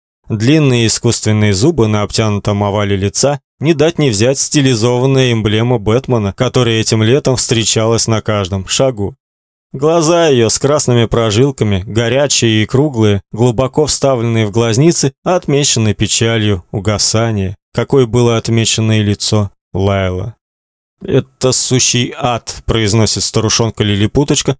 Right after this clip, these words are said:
с трудом шлепая губами, из-под которых так и норовят вылезти наружу ее зубы. «Что-что? О чем вы?» «Погода», говорит она. «Ваша жена?» Она умолкает, мучительно шевеля губами.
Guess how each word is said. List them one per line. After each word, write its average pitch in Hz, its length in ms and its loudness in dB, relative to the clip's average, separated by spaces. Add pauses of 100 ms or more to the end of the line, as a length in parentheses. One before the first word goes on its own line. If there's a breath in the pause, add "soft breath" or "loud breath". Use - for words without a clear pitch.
с - 120 -4
трудом 135 420 0
шлепая 110 480 0
губами, 131 520 -2 (100)
из-под 147 340 -2
которых 127 540 0
так 127 200 -2
и 135 40 0
норовят 123 560 0
вылезти 113 400 0
наружу 104 480 0
ее 104 320 2
зубы. 95 420 -2 (420)
«Что-что? - 520 -2 (500)
О 113 140 -2
чем 180 260 0
вы?» 98 220 -2 (880)
«Погода», 110 800 0
говорит 92 460 -4
она. 98 400 -6 (640)
«Ваша 101 460 -2
жена?» 101 640 -2 (300)
Она 104 300 0
умолкает, 113 600 0
мучительно 113 520 0
шевеля 104 420 0
губами. 95 580 -2